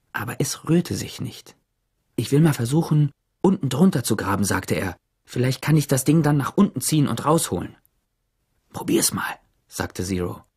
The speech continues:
Stanley stieß die Schaufel in den unteren Rand seines Lochs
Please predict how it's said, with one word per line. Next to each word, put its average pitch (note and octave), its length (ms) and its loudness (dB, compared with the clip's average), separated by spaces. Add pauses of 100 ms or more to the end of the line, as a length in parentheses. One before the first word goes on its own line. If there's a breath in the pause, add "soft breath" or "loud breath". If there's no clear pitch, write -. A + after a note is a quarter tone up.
(300)
Stanley A2+ 420 0
stieß - 400 -6
die - 120 -4
Schaufel A2+ 460 -2
in G#2 120 -6
den F#2+ 120 -4
unteren A#2 400 0
Rand A2 240 0
seines G2 300 -4
Lochs - 360 -2